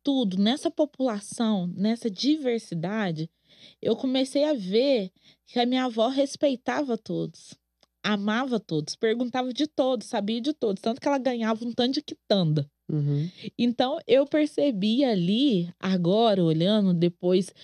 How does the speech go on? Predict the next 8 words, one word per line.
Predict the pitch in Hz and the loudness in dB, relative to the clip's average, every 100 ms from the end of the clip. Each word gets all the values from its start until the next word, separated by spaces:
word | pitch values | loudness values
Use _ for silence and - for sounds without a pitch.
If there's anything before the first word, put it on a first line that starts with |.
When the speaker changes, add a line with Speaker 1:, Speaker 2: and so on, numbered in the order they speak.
| - - | -20 -14
Speaker 1:
que | - | -2
ela | 185 185 | 0 2
já | 190 202 | 0 0
faleceu, | 214 175 175 - 196 240 | 0 0 0 0 0 0
já | 233 190 | 0 -4
fazem | - 180 175 180 165 170 - _ _ _ _ _ _ _ - | -2 -2 2 2 0 -4 -12 _ _ _ _ _ _ _ -10
quatro | 180 185 - 208 | -6 -4 -2 0
anos, | 175 214 202 170 - | 2 4 2 0 -4